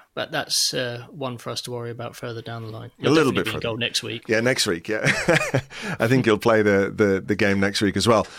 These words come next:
Speaker 2: So towards the end of the half, there was a, like, there was another chance, almost a goal, where the ball nearly went over the line. The keeper made a save. And then there was a bizarre situation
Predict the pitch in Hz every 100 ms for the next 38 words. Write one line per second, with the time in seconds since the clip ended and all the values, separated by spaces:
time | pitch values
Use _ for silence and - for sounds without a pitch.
0 | - - 175 160 147 160 185 214 - 175
1 | 175 151 120 120 113 120 117 113 117 117
2 | 151 160 151 135 131 120 - 160 190 -
3 | - - - - 156 165 123 110 - 117
4 | 113 107 131 120 110 92 117 117 113 110
5 | 110 120 131 151 139 113 110 107 107 101
6 | 98 98 107 113 - 120 110 104 101 -
7 | 123 110 87 90 98 - - - - -
8 | 135 190 220 202 147 123 127 110 - 143
9 | 143 139 131 120 98 - _ _ _ _
10 | _ _ _ _ - - 131 123 127 104
11 | 101 98 - 87 85